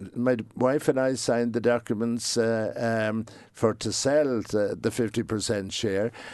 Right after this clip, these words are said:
uh, she said to me, um, "This must be a terrible, disappointing day for you."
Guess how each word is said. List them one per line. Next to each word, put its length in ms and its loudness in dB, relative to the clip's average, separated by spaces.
uh, 580 0
she 180 -4
said 280 0
to 100 -2
me, 340 -2
um, 580 0
"This 220 -2
must 180 0
be 120 2
a 80 0
terrible, 360 2
disappointing 800 -2
day 240 -4
for 240 0
you." 300 -2